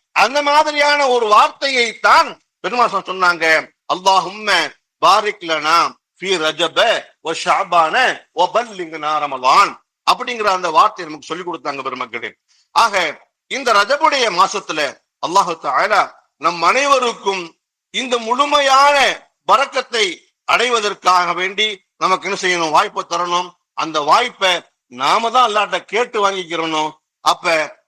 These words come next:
கேட்டு வாங்கணும்னு சொன்னா, நம்ம அல்லாஹ்ட்ட எப்பலாம் துவா செய்யறோமோ, இந்த மாதிரி துவா செய்யுங்க. "யா அல்லாஹ், என் குடும்பத்துல, என்னுடைய வியாபாரத்துல, என்னுடைய சொத்து சுகத்துல எல்லாத்துலயும் பரக்கத்து செய்யும்பதா கேட்கணும்." படிக்கக்கூடிய மாணவர்கள் படிப்புல பரக்கத்து செய்யும் கேட்கணும். படிக்கலாம்,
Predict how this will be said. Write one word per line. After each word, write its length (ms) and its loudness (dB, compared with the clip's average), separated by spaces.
கேட்டு 400 0
வாங்கணும்னு 320 0
சொன்னா, 580 -4
நம்ம 240 -2
அல்லாஹ்ட்ட 260 2
எப்பலாம் 340 0
துவா 220 4
செய்யறோமோ, 480 -6
இந்த 220 -8
மாதிரி 260 2
துவா 220 0
செய்யுங்க. 280 -4
"யா 100 4
அல்லாஹ், 300 2
என் 140 -8
குடும்பத்துல, 480 -4
என்னுடைய 380 -6
வியாபாரத்துல, 640 0
என்னுடைய 220 -10
சொத்து 260 -6
சுகத்துல 480 -2
எல்லாத்துலயும் 520 -2
பரக்கத்து 420 -4
செய்யும்பதா 420 -2
கேட்கணும்." 460 -8
படிக்கக்கூடிய 520 -4
மாணவர்கள் 800 0
படிப்புல 420 -2
பரக்கத்து 360 -4
செய்யும் 240 -6
கேட்கணும். 480 -4
படிக்கலாம், 520 0